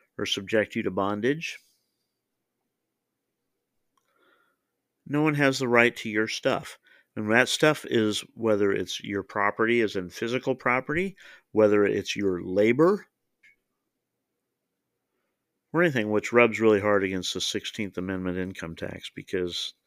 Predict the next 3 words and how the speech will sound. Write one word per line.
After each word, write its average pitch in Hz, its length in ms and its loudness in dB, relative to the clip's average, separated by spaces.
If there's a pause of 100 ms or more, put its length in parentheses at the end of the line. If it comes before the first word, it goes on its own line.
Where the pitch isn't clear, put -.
(2500)
that's 104 260 -2
almost 95 420 -4
like 87 340 -4